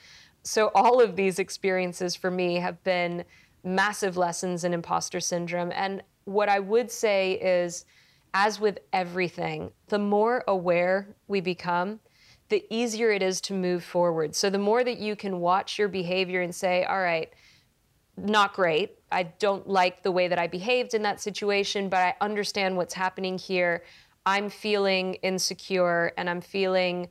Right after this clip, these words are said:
I am assuming that I am being judged," because let,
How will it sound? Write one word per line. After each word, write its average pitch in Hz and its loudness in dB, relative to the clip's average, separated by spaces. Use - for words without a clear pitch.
I 196 4
am 190 -2
assuming 208 0
that 175 0
I 185 -2
am 185 -2
being 170 -2
judged," 170 -2
because - -4
let, 180 -2